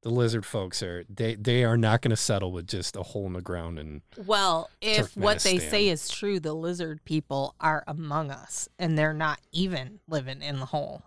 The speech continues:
Speaker 2: in the
Speaker 1: Yeah.
Speaker 2: ground anymore.
Speaker 1: I'm
Speaker 2: They're in all of the, uh,
Speaker 1: I might be one of 'em.
Speaker 2: Maybe.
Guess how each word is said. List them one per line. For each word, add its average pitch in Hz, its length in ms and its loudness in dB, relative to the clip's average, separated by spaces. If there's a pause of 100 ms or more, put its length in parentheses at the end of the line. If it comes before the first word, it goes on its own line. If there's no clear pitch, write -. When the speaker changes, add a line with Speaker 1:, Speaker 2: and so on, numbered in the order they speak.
Speaker 2:
in 170 120 -4
the 147 80 -4
Speaker 1:
Yeah. - 80 -6
Speaker 2:
ground 139 380 -10 (220)
anymore. 156 420 -8 (640)
Speaker 1:
I'm - 100 -6
Speaker 2:
They're 190 180 2
in 135 160 -6 (220)
all 175 420 4
of 143 300 -4 (120)
the, 147 300 -4
uh, - 160 -8
Speaker 1:
I 110 60 2
might 117 240 4
be 151 100 0
one 151 200 0
of 220 40 -4 (100)
'em. 78 140 -14 (560)
Speaker 2:
Maybe. 160 580 -2